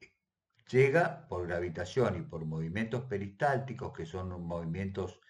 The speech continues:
tipo, eh, ser-, de, de serpiente,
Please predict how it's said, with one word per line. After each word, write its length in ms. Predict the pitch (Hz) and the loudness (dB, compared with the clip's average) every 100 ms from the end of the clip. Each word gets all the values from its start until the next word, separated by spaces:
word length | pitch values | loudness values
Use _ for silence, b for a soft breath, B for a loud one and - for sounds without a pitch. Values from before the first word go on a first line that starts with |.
| b b b _ | b b b _
tipo, 800 | 95 - 98 87 87 82 80 80 | -10 -2 0 0 -2 -4 -6 -8
eh, 560 | 85 80 78 73 76 78 | -10 -8 -10 -12 -14 -14
ser-, 320 | - 85 80 _ _ _ | -10 -10 -12 _ _ _
de, 380 | - 80 76 73 | -10 -8 -6 -8
de 140 | 69 80 | -10 -6
serpiente, 760 | 101 101 160 160 98 98 160 | -4 -4 -2 -2 -2 -4 -6